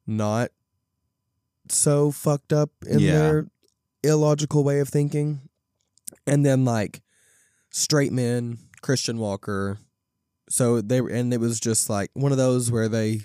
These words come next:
Speaker 2: It's, like, two opposing
Speaker 1: give a
Speaker 2: sides,
Speaker 1: prompt and
Speaker 2: and
Speaker 1: they
Speaker 2: they
Speaker 1: just, everybody just starts talking and
Speaker 2: Yeah, yeah, yeah. It's like those debate style videos.
Speaker 1: Yeah.
Speaker 2: Yeah.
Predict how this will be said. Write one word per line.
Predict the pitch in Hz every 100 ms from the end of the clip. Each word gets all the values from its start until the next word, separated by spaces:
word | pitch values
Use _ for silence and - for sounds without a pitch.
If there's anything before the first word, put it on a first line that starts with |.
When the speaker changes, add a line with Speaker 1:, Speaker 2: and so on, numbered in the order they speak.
| -
Speaker 2:
It's, | 107
like, | 120 104
two | - 110
opposing | 98 104 107 156
Speaker 1:
give | 147
a |
Speaker 2:
sides, | 147 87
Speaker 1:
prompt | 147 143 143 127 -
and | 120 127
Speaker 2:
and | 127
Speaker 1:
they | 127
Speaker 2:
they | 127
Speaker 1:
just, | 123 120 - - - -
everybody | 123 123 117
just | 110
starts | 113 -
talking | 120 107 113 113 110
and | 101 101 98
Speaker 2:
Yeah, | 117 107 85
yeah, | 73
yeah. | 69 65 57 107 -
It's | 98
like | 90 82
those | 90 -
debate | 87 82 78 -
style | - 76 76
videos. | 73 76 78 73 76 127
Speaker 1:
Yeah. | 139 107 82 -
Speaker 2:
Yeah. | 50